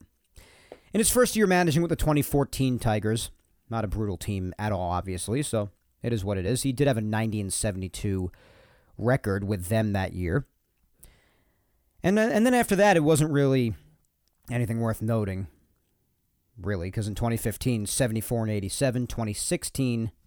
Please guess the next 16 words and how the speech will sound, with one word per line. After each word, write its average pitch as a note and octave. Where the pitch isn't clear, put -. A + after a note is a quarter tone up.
eighty-six D#3+
and B2+
seventy-five, G#2
so A#2+
bounced B2
back A#2+
a G2+
little G#2
bit, F2+
but F#2+
then G#2
twenty A2+
seventeen, G#2+
sixty-four A2+
and F#2
ninety-eight. G2